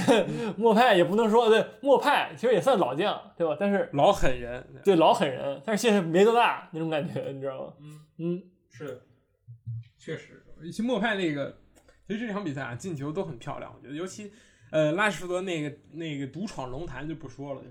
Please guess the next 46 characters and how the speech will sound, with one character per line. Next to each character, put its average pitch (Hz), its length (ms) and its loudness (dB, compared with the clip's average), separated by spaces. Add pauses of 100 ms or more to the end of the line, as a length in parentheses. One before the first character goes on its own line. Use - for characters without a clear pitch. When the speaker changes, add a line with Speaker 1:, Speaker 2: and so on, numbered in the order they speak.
(100)
Speaker 2:
把 - 120 -8
对 190 200 -4
面 190 220 -2
人 139 180 -2
过 170 200 2
了 139 40 0
一 139 120 -6
遍 175 180 -2
又 139 140 -4
一 127 100 -12
遍， 120 240 -10
对 - 80 -18
吧？ 135 100 -14
你 156 140 -4
过， 208 240 -4
你 156 140 -4
防 175 280 -4
我， 147 120 -4
我 139 160 -4
过 202 220 -2
了 139 120 -4
你， 123 120 -16
然 135 120 -10
后 180 80 -2
你 143 160 -2
再 208 160 0
跟， 214 300 -6
我 151 100 -6
再 214 100 -4
等 139 240 -10
一 180 40 -8
等， 147 200 -10
你 135 80 -16
再 147 120 -6
跟 202 180 -6
上 180 220 -8
我， 127 80 -10
再 208 160 -2
过 160 200 -6
你 123 120 -14
一 - 20 -18
遍， 117 260 -20
那 185 120 -8
种 139 160 -8
感 110 200 -16
觉， - 160 -20